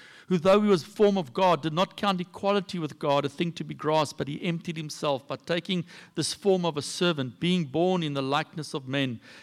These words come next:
and being found in human form, he humbled himself by becoming obedient to the point of death, even death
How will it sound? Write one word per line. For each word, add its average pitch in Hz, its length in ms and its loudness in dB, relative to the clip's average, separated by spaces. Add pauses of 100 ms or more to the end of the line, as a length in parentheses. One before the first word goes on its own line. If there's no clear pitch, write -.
and 160 200 -2
being 185 100 2
found 202 400 0
in 165 140 -2
human 180 240 -2
form, 170 260 -4
he 165 280 0
humbled 202 600 2
himself 170 800 -4 (580)
by 175 140 4
becoming 208 540 2
obedient 185 680 2
to - 80 -8
the 170 120 -6
point 202 580 -2
of 151 300 -4
death, 151 520 -2 (680)
even 185 580 2 (640)
death 151 480 0